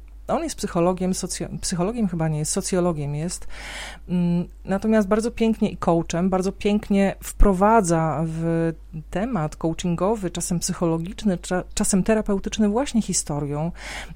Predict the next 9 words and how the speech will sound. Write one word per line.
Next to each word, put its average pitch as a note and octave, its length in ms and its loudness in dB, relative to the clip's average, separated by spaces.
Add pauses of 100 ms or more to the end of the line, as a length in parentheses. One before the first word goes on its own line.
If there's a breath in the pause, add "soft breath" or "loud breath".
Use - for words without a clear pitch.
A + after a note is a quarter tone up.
E, F3 200 0
i F3+ 120 -4
te G#3+ 100 2
historie G3+ 500 2
opowiada, F#3 480 0
buduje E3+ 420 0
wokół, D#3+ 600 -2
e, D#3+ 220 -4
Stefana D3+ 760 -4